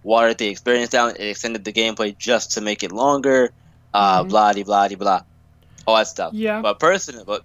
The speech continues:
Speaker 1: personally, I liked it because, like I said, it made me learn about the person that I was going to kill and their motivations and all that stuff. So when you, so when you got to that, that ending sequence where you finally killed them and they were doing,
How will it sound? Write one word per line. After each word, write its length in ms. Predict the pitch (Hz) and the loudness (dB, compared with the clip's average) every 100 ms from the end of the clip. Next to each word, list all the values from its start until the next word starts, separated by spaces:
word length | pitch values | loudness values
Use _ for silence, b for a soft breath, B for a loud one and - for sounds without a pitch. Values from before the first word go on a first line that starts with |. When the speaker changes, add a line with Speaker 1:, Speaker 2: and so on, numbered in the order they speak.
| _ | _
Speaker 1:
personally, 600 | - 151 160 127 104 98 | -4 -2 -2 -6 -8 -4
I 140 | 92 104 | -2 0
liked 280 | 110 120 107 | 0 -2 -6
it 160 | 95 | -8
because, 500 | 101 98 107 101 95 | -10 -4 -2 -2 0
like 120 | 113 107 | -2 -2
I 20 | |
said, 160 | 120 | -4
it 80 | 107 | -2
made 220 | 107 120 117 | 0 0 -2
me 120 | 113 | -4
learn 180 | 107 113 | -2 0
about 160 | 107 | 0
the 60 | 104 | -2
person 560 | - 127 123 110 98 95 B B B - | -2 0 0 -4 -6 -12 B B B -4
that 120 | 110 | 2
I 20 | |
was 200 | 107 104 | 2 2
going 240 | - 110 104 | 2 0 0
to 80 | 101 | -6
kill 480 | - 156 135 117 _ _ _ | 0 4 4 2 _ _ _
and 160 | 110 117 | -4 -2
their 140 | 113 | -2
motivations 760 | 113 107 101 120 131 - 131 113 | -2 -2 0 0 -2 -4 -6 -6
and 80 | 107 | 0
all 180 | 107 110 | 2 2
that 140 | 131 | 0
stuff. 440 | - - 98 95 - _ _ _ - | -2 -2 -2 -4 -12 _ _ _ -14
So 180 | - 127 | -6 -4
when 120 | 123 | -4
you, 160 | 120 135 | -4 -4
so 160 | - | -2
when 140 | 131 127 | 0 0
you 160 | 135 | -2
got 360 | 113 127 131 - | -2 0 0 -2
to 160 | - 120 | -6 -2
that, 300 | 110 110 - _ _ _ | 0 -2 -4 _ _ _
that 220 | 110 110 - | -4 -4 -4
ending 520 | 120 131 123 113 110 107 | -8 -6 -6 -8 -10 -10
sequence 320 | 147 135 127 | -8 -8 -8
where 100 | 117 | -8
you 140 | 117 | -6
finally 300 | 120 127 110 | -4 -4 -4
killed 240 | 101 147 120 | -4 -4 -2
them 100 | 113 | -4
and 80 | |
they 80 | 107 | -2
were 100 | 107 | -2
doing, 400 | 104 110 107 104 | 0 2 2 0